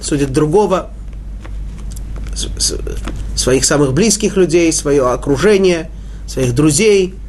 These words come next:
своих, э, сотрудников, знакомых, других людей и так далее. Это, в, в этом всём ч-, ч-, чело-, у человека, опять-таки,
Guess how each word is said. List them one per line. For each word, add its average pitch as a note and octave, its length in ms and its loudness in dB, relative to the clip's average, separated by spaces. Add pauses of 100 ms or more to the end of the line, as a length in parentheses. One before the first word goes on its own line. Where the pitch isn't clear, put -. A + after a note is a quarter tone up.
(120)
своих, A#2+ 440 -4
э, B2+ 680 2 (180)
сотрудников, G3+ 720 2 (1600)
знакомых, F3 840 2 (1300)
других E3 380 2
людей E3+ 400 4
и - 160 -8
так D#3+ 160 0
далее. E3+ 360 2 (520)
Это, G#3 280 2
в, G#3 40 4
в - 20 2
этом G#3+ 400 2
всём - 460 0
ч-, - 140 -4
ч-, D#3+ 380 -6
чело-, E3 380 2
у F3+ 80 4
человека, F#3+ 480 4
опять-таки, D#3+ 640 0